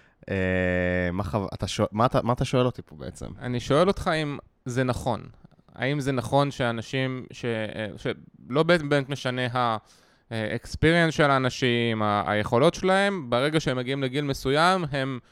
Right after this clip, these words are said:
Speaker 2: יותר מוטים להיות מפוטרים מאנשים אחרים?
Speaker 1: אמ, האמת שאני חושב שיש סיכוי טוב שזה נכון.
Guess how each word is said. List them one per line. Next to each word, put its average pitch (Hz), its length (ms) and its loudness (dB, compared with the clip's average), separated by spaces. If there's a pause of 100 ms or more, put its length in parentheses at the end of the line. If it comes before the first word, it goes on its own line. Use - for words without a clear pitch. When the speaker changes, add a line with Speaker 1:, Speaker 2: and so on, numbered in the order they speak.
(280)
Speaker 2:
יותר 156 400 4
מוטים 147 420 2
להיות 135 240 4
מפוטרים 131 560 0
מאנשים 117 420 0
אחרים? 113 360 -6 (1080)
Speaker 1:
אמ, - 60 -6 (1120)
האמת 113 540 2
שאני 131 180 4
חושב - 320 0
שיש 120 360 2
סיכוי 117 320 -2
טוב 113 140 -2
שזה 104 220 -2
נכון. 139 440 4